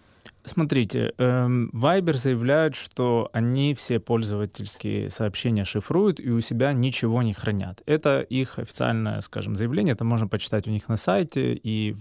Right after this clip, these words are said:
в, э, пользовательском соглашении. Они пишут, что доступа к сообщениям они не имеют.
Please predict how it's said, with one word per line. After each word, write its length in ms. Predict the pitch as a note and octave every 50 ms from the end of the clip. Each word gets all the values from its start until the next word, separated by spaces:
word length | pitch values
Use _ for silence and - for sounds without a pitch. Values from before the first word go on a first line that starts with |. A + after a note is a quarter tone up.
| G#2+ - -
в, 280 | A2 G#2+ G#2 A2 G#2+ - - - - - - - _ _
э, 120 | - A2+ F#2+
пользовательском 640 | - B2 A#2 A2+ A2+ A2 - A2 G2+ - A2+ G#2
соглашении. 500 | - - G#2+ G#2+ A#2+ A2 - A3 A3+ C#3+
Они 100 | A2+ A2
пишут, 260 | G#2+ - C3 A#2 G#2 F#2+
что 280 | - - - A2 G#2+
доступа 640 | F#2+ F2+ G2 C#3 F#3 G3+ - - F#3 - - D3 C#3
к 80 | B2+ -
сообщениям 600 | - - C3 A#2+ A2 - - C#3 C3 B2+ B2 A#2+
они 220 | - A#2+ A2+ A#2 A2+
не 240 | A2 A2+ B2 D3 - - C3+
имеют. 460 | A2+ G#2+ G2 F2+ F2 E2+ C2+ - -